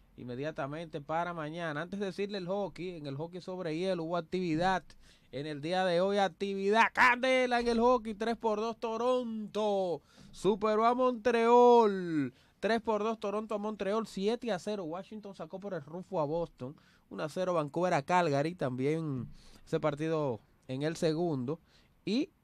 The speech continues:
en el segundo restando cuatro con cero. Bueno, va al tercero Vancouver y Calgary. Cuatro cero cinco del segundo, uno uno San José y Anaheim. Vámonos con las líneas. Recuerden, señores, las líneas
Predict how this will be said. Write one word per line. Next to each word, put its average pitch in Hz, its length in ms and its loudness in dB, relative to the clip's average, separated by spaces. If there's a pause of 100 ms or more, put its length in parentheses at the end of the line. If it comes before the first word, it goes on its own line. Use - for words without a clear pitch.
(160)
en 131 140 -4
el 170 100 -2
segundo 180 320 -2
restando 160 400 -2
cuatro 170 380 0
con 160 160 -8
cero. 165 200 -4 (160)
Bueno, 147 300 -4
va 196 220 6
al 214 100 0
tercero 131 440 0
Vancouver 123 340 -2
y 120 40 -4
Calgary. 110 340 -4 (520)
Cuatro 202 320 6
cero 196 220 -2
cinco 202 280 -4
del 196 140 -2
segundo, 185 400 -4
uno 196 260 -2
uno 190 220 -4
San 190 240 0
José 175 480 -4 (420)
y 196 300 -6
Anaheim. 156 460 0
Vámonos 240 260 -2
con 254 160 -4
las 220 160 -2
líneas. 196 400 -4
Recuerden, 175 460 -6
señores, 170 360 -8
las 135 160 -4
líneas 190 540 -8